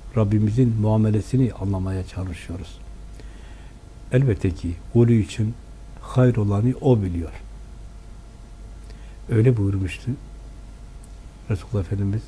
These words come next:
Aleyhisselatü Vesselam. <clears throat> Allah bir kula hayır murad ettiğinde,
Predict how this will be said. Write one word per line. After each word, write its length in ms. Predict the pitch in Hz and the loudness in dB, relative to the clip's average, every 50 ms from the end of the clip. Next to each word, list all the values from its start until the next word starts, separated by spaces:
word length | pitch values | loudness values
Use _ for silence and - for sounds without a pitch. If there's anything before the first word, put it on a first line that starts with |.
| - - | -8 -6
Aleyhisselatü 460 | - 98 87 - 95 95 87 - 98 | -4 -4 -2 0 0 -2 -2 -2 -2
Vesselam. 320 | 87 82 - 98 104 113 - - - - - - - - - | -4 -2 -2 -2 -2 -2 -4 -6 -12 -16 -16 -16 -14 -10 -4
<clears throat> 400 | 247 247 247 240 196 165 131 - - - - - - - - - - - - - - - - - - - - - - - - - - - - - - - - - - - - - | 0 2 6 8 8 8 6 4 0 -6 -12 -16 -18 -18 -18 -20 -18 -18 -18 -18 -18 -18 -16 -16 -16 -16 -16 -16 -16 -16 -16 -16 -16 -16 -16 -18 -18 -18 -18 -18 -18 -18 -6 0
Allah 340 | - 120 120 139 135 117 117 | 2 4 6 6 4 4 4
bir 120 | 117 110 101 | 2 2 2
kula 360 | - - 98 95 107 113 113 | 2 0 0 2 4 2 2
hayır 440 | - - - 113 110 113 120 117 113 | 0 0 4 6 8 8 8 8 6
murad 400 | 104 104 107 110 110 110 104 - | 6 4 4 4 4 4 2 0
ettiğinde, 680 | 98 - - - 101 98 101 98 98 92 92 85 | -2 -2 0 0 2 2 4 2 2 0 -2 -4